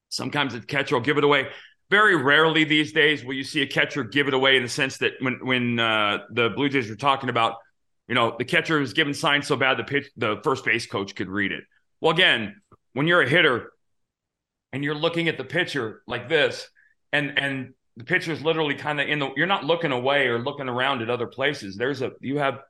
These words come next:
milliseconds to, to do all your processing, and getting back into focus on the pitcher is, is just not something that people do naturally. It's not what people think it is. I mean, it's, you know, maybe in a thirty and over league, it works like that, or a men's slow pitch. Sure, I get it,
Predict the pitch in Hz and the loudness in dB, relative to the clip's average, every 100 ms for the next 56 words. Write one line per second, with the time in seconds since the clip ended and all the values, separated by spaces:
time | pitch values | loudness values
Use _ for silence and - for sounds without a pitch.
0 | - 135 165 147 135 120 113 - - - | -4 0 2 2 0 0 -4 -10 -14 -2
1 | 117 107 113 113 120 139 131 127 113 104 | 0 0 -4 -6 -2 2 4 4 0 -2
2 | 147 147 139 110 113 110 107 110 - - | 0 0 0 -6 -6 -6 -8 -10 -20 -20
3 | - - 123 120 143 156 131 147 147 143 | -16 -2 0 2 2 2 2 2 2 0
4 | - 143 135 131 147 139 143 131 127 113 | -2 -2 -2 -6 -2 0 0 -4 -6 -4
5 | 151 147 120 104 104 107 - - 110 98 | -4 -2 -2 -2 -2 -4 -8 -6 -4 -2
6 | 131 127 131 120 139 110 117 110 101 - | -6 -2 -2 -2 -4 -4 -4 -6 -6 -8
7 | 127 113 101 - 131 123 104 95 _ _ | -6 -6 -6 -4 -2 0 -4 -8 _ _
8 | _ 110 117 120 - 95 58 - _ - | _ -2 0 0 -2 -8 -8 -14 _ -20
9 | _ 113 151 170 151 156 147 139 120 123 | _ -10 -2 0 2 0 0 0 -2 -2
10 | 123 107 87 85 - 117 104 113 110 104 | -2 -2 -2 -6 -4 -2 0 0 -2 -6
11 | - 120 95 95 143 151 151 135 120 151 | -8 -4 -4 -2 0 4 4 2 2 2
12 | 147 135 135 156 147 160 143 127 143 139 | 4 4 2 2 0 0 0 0 0 0
13 | 151 143 143 143 143 131 113 107 131 135 | 0 0 2 2 4 4 2 2 0 -2
14 | - 143 156 156 185 190 - 127 156 180 | -4 0 0 0 -2 -2 -6 -2 0 0
15 | 117 123 151 - | 0 0 0 -2